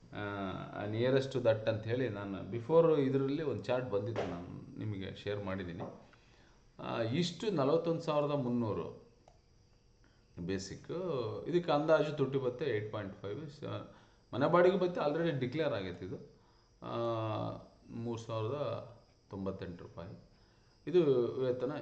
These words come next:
ಈ ಥರ ಇಷ್ಟು ಹೆಚ್ಚಾಗುತ್ತೆ. ಇದನ್ನ ಟೋಟಲ್ ಮಾಡಿದರೆ ನೋಡಿ, ಬ-, ಬೇಸಿಕ್ ಪ್ಲಸ್ ಡಿ ಎ ಪ್ಲಸ್ ಎಚ್ ಆರ್ ಎ ಪ್ಲಸ್ ನಿಮ್ಮ ಏನಾರು ಅಲವೆನ್ಸ್ ಇದ್ದಿದ್ರೆ ಇದು, ಇದು ಒಂದು. ಆ, ನಾ-, ನಲವತ್ತೆಂಟು ಸಾವಿರದ ನಾನ್ನೂರ ಒಂಬತ್ತು ರೂಪಾಯಿ ಟೋಟಲ್ ಆಗುತ್ತೆ.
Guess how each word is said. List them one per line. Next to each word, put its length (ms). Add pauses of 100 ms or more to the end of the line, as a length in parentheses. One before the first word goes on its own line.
ಈ 80
ಥರ 200 (460)
ಇಷ್ಟು 240
ಹೆಚ್ಚಾಗುತ್ತೆ. 580
ಇದನ್ನ 180
ಟೋಟಲ್ 280
ಮಾಡಿದರೆ 540
ನೋಡಿ, 240
ಬ-, 380
ಬೇಸಿಕ್ 580
ಪ್ಲಸ್ 240
ಡಿ 200
ಎ 160
ಪ್ಲಸ್ 320 (520)
ಎಚ್ 180
ಆರ್ 160
ಎ 40 (920)
ಪ್ಲಸ್ 220
ನಿಮ್ಮ 200
ಏನಾರು 420
ಅಲವೆನ್ಸ್ 380
ಇದ್ದಿದ್ರೆ 400
ಇದು, 140
ಇದು 320
ಒಂದು. 220 (1000)
ಆ, 60 (1800)
ನಾ-, 340
ನಲವತ್ತೆಂಟು 440
ಸಾವಿರದ 240
ನಾನ್ನೂರ 400
ಒಂಬತ್ತು 520
ರೂಪಾಯಿ 280
ಟೋಟಲ್ 360
ಆಗುತ್ತೆ. 240